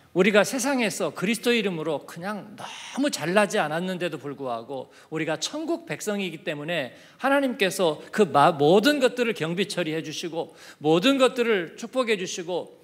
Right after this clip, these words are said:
그리고 간혹 하나님의 이름을 조금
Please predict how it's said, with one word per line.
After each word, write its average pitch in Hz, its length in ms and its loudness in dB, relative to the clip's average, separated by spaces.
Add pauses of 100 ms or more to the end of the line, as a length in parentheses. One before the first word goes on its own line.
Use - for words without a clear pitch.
(200)
그리고 208 680 -2
간혹 - 640 4
하나님의 269 480 4
이름을 202 360 0 (200)
조금 240 800 0